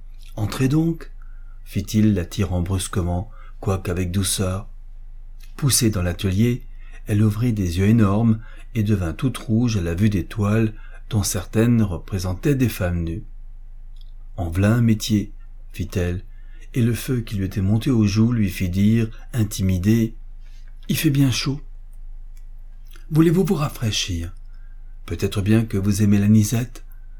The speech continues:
insinua-t-il avec une persuasive fermeté. « Non, je n'aime que le vin pur, » elle ajouta fièrement, « mais je ne bois que quand j'ai soif. » Il ouvrit un placard, en tira une bouteille de Bordeaux entamée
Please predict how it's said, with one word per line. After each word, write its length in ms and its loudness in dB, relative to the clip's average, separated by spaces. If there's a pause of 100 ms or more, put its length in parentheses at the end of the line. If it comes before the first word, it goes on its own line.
(320)
insinua-t-il 840 2
avec 300 -4
une 120 -4
persuasive 800 0
fermeté. « 680 -2 (760)
Non, 320 4
je 140 -2
n'aime 180 4
que 140 0
le 120 8
vin 200 2
pur, » 480 -4 (600)
elle 120 0
ajouta 340 -2
fièrement, « 600 0 (580)
mais 100 2
je 100 6
ne 100 6
bois 180 4
que 120 -2
quand 180 2
j'ai 120 4
soif. » 480 -2 (1040)
Il 160 0
ouvrit 280 2
un 100 0
placard, 640 -4 (420)
en 120 -6
tira 320 4
une 100 2
bouteille 320 0
de 80 0
Bordeaux 400 0
entamée 680 2